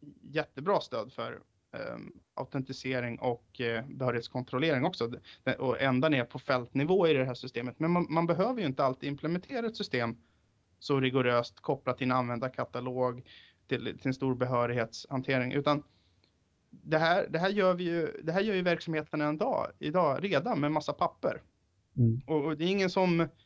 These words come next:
Speaker 1: eh, man gör ju en personkontroll när man lämnar in pappret i princip. Eller, eh, ofta gör man inte det heller. Det ligger ett papper i, i inkorgen hos, eh, eh, koordinatorn som ska ta hand om informationen kring det här studie-, eh, s-,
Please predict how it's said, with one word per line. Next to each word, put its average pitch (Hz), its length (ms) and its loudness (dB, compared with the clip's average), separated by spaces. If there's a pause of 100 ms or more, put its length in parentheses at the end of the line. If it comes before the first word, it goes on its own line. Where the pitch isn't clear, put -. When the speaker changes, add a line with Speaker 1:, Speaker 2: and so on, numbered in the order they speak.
(400)
Speaker 1:
eh, 135 220 2
man 165 160 4
gör 175 180 4
ju 208 60 2
en 175 100 0
personkontroll 175 680 0
när 208 80 0
man 175 120 2
lämnar 139 240 2
in 220 200 2
pappret 123 400 -4
i 135 40 -6
princip. 127 380 -8
Eller, 135 140 0 (400)
eh, 120 180 -16
ofta 170 280 -4
gör 220 140 4
man 175 120 4
inte 135 120 -4
det 123 100 2
heller. 160 260 2
Det 147 100 -2
ligger 180 300 2
ett 175 100 -6
papper 147 380 0
i, 127 260 2 (300)
i 123 240 -4 (120)
inkorgen 151 720 2
hos, 127 380 -6
eh, 120 280 2 (800)
eh, 117 360 -6
koordinatorn 135 680 2
som 156 100 -2
ska 139 140 -8
ta 139 80 -4
hand 208 240 2
om 202 120 -2
informationen 175 640 -4
kring 113 220 -8
det 117 80 -8
här 120 360 -2
studie-, 123 560 -4 (680)
eh, - 180 -6
s-, - 160 -14